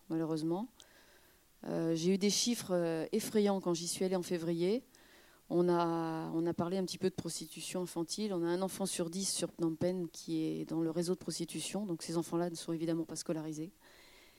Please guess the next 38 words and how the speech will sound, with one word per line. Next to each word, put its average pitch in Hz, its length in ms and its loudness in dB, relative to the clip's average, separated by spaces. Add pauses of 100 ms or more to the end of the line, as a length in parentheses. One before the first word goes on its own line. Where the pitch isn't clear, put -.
(160)
Et, 180 260 6
euh, 165 120 6
sur 196 240 2
Sihanoukville, 190 640 4
on 165 160 4
a 160 340 0
un 208 80 2
sur 190 200 0
quatre. - 380 -4 (840)
Donc, 165 300 6
euh, 165 80 4
P 185 140 0
S 180 180 4
E 190 40 10
a 190 40 10
monté 175 260 4
d'ailleurs 170 260 2
une 180 120 2
antenne 170 320 2
sur - 160 -8
Sihanouk 170 500 0 (160)
pour, 160 220 -6
euh, 160 220 0
venir 170 340 0
en 160 80 0
aide 170 160 -2
à 160 60 -4
ces, - 360 -10 (280)
aux 165 160 -2
enfants 165 260 -4
qui 170 160 -8
sortent - 480 0
un 160 40 -2
petit - 200 -10
peu 170 140 -4
de - 100 -10
cette, - 340 -12
euh, 165 160 -8